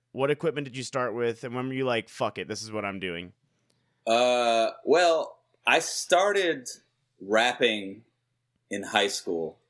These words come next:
Speaker 2: Uh, and I, and, and I didn't even start rapping. I first started writing. I was like, I, I,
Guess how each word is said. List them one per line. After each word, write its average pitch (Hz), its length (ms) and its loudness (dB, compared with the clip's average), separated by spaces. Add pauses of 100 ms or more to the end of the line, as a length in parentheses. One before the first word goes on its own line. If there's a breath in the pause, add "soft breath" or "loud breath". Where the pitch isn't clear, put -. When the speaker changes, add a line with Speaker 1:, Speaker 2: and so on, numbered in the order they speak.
(880)
Speaker 2:
Uh, 92 480 2 (600)
and 107 80 2
I, 120 60 2
and, 117 260 0
and 127 120 4
I 135 60 4
didn't 190 180 0
even 160 120 0
start 131 220 4
rapping. 127 280 2
I 95 100 0
first 160 240 0
started 120 200 2
writing. 104 400 2
I 95 100 0
was 101 140 0
like, 101 260 0 (400)
I, 110 180 2
I, 107 160 2